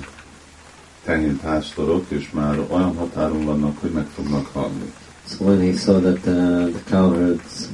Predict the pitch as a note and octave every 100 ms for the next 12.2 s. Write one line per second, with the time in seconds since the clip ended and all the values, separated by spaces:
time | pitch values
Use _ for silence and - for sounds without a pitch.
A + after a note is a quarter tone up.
0 | F#2 F2 E2+ D#2+ - - - - - F2
1 | E2 F#2 F2 F2 F2 E2+ F2 F2 E2+ E2+
2 | F#2 F#2 F2+ F2 E2+ E2 E2 E2+ E2+ F2
3 | F2 E2+ E2 F#2 F2 E2 D#2 F2 F2 -
4 | - - - - - - G2+ G#2 A2+ E2+
5 | D#2 D2+ D2 D#2 E2+ F2+ - - D#2+ D2+
6 | D2 C2+ - - - D#2+ E2+ E2 - E2+
7 | D#2 D#2+ E2 D#2 D2+ D2+ D2+ - - -
8 | - - - - - - - - - -
9 | - - - G#2+ B2 G2+ - G#2+ G#2 F2
10 | - F2+ F#2 - E2 D#2+ D#2+ D#2 D#2 D#2
11 | D2 E2 F2+ G#2 A2 - - D#2+ D#2 F2+
12 | E2+